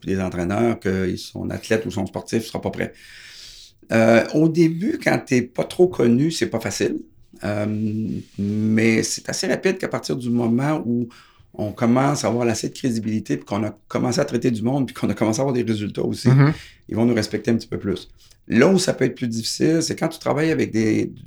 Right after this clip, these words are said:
Speaker 1: le monde du sport qui est plus, j'appelle ça plus commercial, là, où, bon, c'est des équipes sportives avec des athlètes qui viennent d'un peu partout.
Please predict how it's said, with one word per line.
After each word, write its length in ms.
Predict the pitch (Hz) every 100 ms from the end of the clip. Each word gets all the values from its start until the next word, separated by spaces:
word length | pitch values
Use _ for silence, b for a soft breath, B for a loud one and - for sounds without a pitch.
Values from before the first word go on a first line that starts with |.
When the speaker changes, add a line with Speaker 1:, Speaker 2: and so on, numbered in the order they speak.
| - - -
Speaker 1:
le 120 | 110
monde 280 | 113 156 160
du 120 | 143
sport 360 | - - 139 143
qui 120 | -
est 40 |
plus, 220 | 98 - 85
j'appelle 180 | -
ça 80 | 110
plus 180 | 131 120
commercial, 720 | 117 113 104 - 120 131 143
là, 160 | 143 139 B B B B B
où, 460 | - 127 127 131 120
bon, 160 | 110 110
c'est 140 | 117
des 180 | 113 113
équipes 160 | 120
sportives 640 | 117 - 101 - 123 127 120
avec 200 | 107 107
des 180 | 110
athlètes 320 | 107 - 123 -
qui 120 | 101
viennent 340 | 104 113 110
d'un 180 | 98 107
peu 140 | 101
partout. 600 | 113 - - 123 131 135